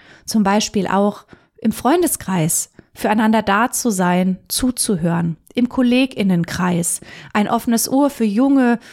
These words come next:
oder neue Kolleginnen zu haben, Menschen zuzuhören, denen es gerade nicht so gut geht. Auch das ist Fürsorge und Zuhören, Energie aufwenden, aufmerksam sein für die Herausforderung einer anderen Person,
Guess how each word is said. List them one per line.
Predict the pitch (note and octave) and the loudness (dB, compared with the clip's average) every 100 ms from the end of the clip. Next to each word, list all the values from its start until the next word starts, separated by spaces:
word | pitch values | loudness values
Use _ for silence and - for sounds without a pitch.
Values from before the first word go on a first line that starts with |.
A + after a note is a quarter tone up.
| - - | -12 -2
oder | A#3 | 2
neue | A3 B3 C4 | 4 4 2
Kolleginnen | B3+ A#3 G3+ G#3 G#3+ - F#3+ F3+ | 2 0 2 0 0 -2 0 0
zu | F3 F#3 E3+ | 0 -2 -2
haben, | E3 E3+ E3+ E3+ - - - - _ | -2 -2 -2 -4 -8 -20 -20 -20 _
Menschen | G#3+ A#3 D#4 - C#4 | 0 2 2 0 -2
zuzuhören, | - D4 - B3 A#3 A3 | 0 -4 -2 0 2 2
denen | G#3+ G3+ | 2 -2
es | - | -2
gerade | G3+ G3+ | 0 2
nicht | G3+ F#3 | 0 0
so | - | -6
gut | G3 C#4 - | -2 -2 -2
geht. | F3 E3+ - _ _ _ _ | -8 -8 -10 _ _ _ _
Auch | A3+ A#3 | -2 -2
das | - A#3+ - | -2 -2 -2
ist | A#3+ - | -6 -6
Fürsorge | - D4+ D#4 G3+ F3 F3+ F3+ B3 F4+ - - - | -2 0 2 2 0 0 0 0 -2 -10 -20 -2
und | C4 C#4+ - - - | 0 0 -2 -10 -4
Zuhören, | - E4+ C#4+ B3 A#3+ A#3 | 2 2 4 2 2 0
Energie | A3+ A3+ G#3+ C#4 C4+ | 2 2 2 0 0
aufwenden, | G#3+ - G#3+ G#3+ G3 G3+ | 0 0 0 0 0 -2
aufmerksam | - A#3+ F4 C#4+ B3+ - A#3 A3 | 2 0 2 2 0 0 -2 0
sein | G3+ G3 G3+ G#3 | 0 2 0 0
für | G#3+ F#3+ - - - _ - | -2 -2 -4 -20 -20 _ -4
die | G#3 | 0
Herausforderung | F#3+ F#3+ A#3+ - A3+ G#3+ G#3 | 2 0 -2 -4 -2 0 0
einer | - F#3+ - | 0 -2 0
anderen | A#3 C#4 A#3 G#3 | 2 2 2 0
Person, | G3 F3 A3 C4+ C#4 | -2 0 0 2 0